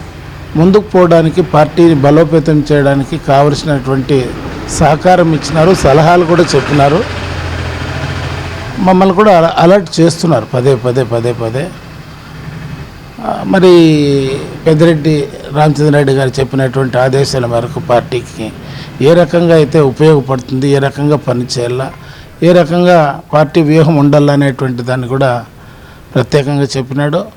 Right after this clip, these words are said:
ఆ ప్రకారంగా కూడా మేము ఇక్కడ ఎన్నికల్లో ఆయన చెప్పిన దాని ప్ర-, విధానం ప్రకారంగా మట్టి గోవిందరెడ్డి గారు, మేము, ఆయన కలిసి మాట్లాడి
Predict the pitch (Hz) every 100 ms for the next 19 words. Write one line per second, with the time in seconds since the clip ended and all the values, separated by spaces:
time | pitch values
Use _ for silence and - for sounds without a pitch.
0 | - - - - 135 131 131 143 147 147
1 | 143 151 156 123 - - - 131 123 120
2 | 110 101 101 98 - _ - 131 120 123
3 | 123 120 107 101 - - - - - -
4 | - 120 123 110 120 147 131 127 120 117
5 | 113 113 110 110 92 92 95 120 117 120
6 | 120 113 110 113 110 107 131 156 - 127
7 | 113 120 123 120 113 104 104 113 110 107
8 | 113 107 101 98 101 101 _ 113 110 -
9 | 104 104 101 117 113